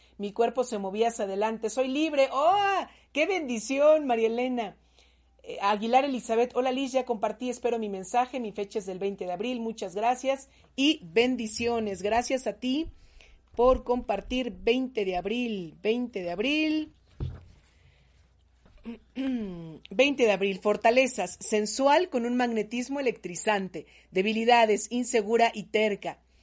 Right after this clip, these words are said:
Eh, mensajito, si te mantienes callada y resentida cuando alguien te ignora,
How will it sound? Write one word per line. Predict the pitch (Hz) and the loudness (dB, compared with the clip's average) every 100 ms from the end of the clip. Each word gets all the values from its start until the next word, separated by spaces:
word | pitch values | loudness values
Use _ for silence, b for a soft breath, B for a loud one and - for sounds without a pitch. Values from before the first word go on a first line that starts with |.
| b b b b b _ | b b b b b _
Eh, | 214 220 | 4 6
mensajito, | 226 226 247 226 285 - 190 - - | 6 4 2 2 -2 0 -6 -6 -10
si | - 226 | -6 0
te | 226 | 2
mantienes | 220 226 294 320 359 359 | 2 0 0 0 0 -2
callada | - 202 214 202 190 - | 0 2 4 4 2 -2
y | 190 | -2
resentida | 190 220 233 202 190 208 185 170 | 2 2 0 -6 -4 -2 -2 -4
cuando | 175 185 | -4 2
alguien | 214 220 262 | 2 2 -4
te | - | -2
ignora, | 185 170 180 185 247 | -4 -2 -2 -2 -4